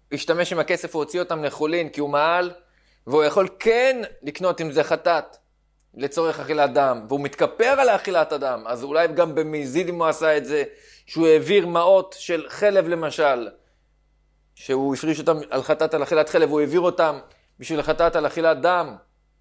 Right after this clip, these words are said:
אולי נאמר שהוא התכפר אפילו שהוא עשה את זה במזיד.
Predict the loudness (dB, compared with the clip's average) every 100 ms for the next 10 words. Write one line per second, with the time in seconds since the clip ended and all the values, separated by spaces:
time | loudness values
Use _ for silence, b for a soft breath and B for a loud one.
0 | -20 B B -2 2 2 2 -2 2 0
1 | 0 0 2 2 2 -2 2 0 0 -2
2 | -4 2 2 2 -2 -2 -2 -4 -4